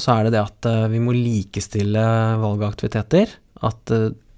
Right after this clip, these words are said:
du må finne den aktiviteten som du liker, eller som du har lyst til å prøve deg på. Eh, og for noen kan det være å gå en tur i skogen, for andre kan det være å gå på et treningssenter. Det ene er ute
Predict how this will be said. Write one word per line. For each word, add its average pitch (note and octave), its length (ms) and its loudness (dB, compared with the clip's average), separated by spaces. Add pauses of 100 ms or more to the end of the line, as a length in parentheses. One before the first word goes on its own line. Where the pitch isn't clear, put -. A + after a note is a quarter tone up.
(160)
du A#2+ 280 2
må C3+ 200 -2
finne A2+ 480 0
den G#2+ 160 0
aktiviteten G#2 580 -4
som G#2 420 -2
du G#2+ 240 -2
liker, G#2 500 0 (340)
eller G#2+ 180 0
som A2+ 140 0
du A2 60 0
har A2 100 2
lyst - 300 -4
til G#2+ 100 -6
å A2 80 -6
prøve G#2+ 200 0
deg F#2 140 -4
på. A#2 180 2 (760)
Eh, A#2+ 320 2
og - 140 -6
for C#3 140 2
noen C3 400 4
kan C3+ 140 0
det A#2+ 140 0
være A2+ 220 2
å A2+ 40 -2
gå A2 120 2
en A2+ 100 0
tur G#2 220 -4
i G#2 80 -2
skogen, C#3 640 -2
for - 180 -2
andre G#2+ 360 0
kan A2+ 280 0
det G#2+ 140 0 (460)
være G#2+ 640 0
å G#2 380 0
gå G2+ 260 0
på A2 120 -2
et - 280 -12
treningssenter. G2+ 720 -2 (640)
Det A#2+ 160 2
ene A2+ 240 2
er A#2+ 140 0
ute - 300 0